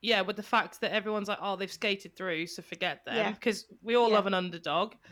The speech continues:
Speaker 1: We
Speaker 2: Yeah.
Speaker 1: don't like the people who just get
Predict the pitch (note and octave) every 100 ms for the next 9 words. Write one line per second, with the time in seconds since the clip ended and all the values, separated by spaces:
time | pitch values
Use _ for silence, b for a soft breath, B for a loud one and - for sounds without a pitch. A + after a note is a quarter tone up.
0 | B B B - A3 G#3+ A3+ G#3+ G#3+ G3+
1 | G#3 G3+ - F3+ E3+ E3+ E3 - - F3+
2 | D#3 D3+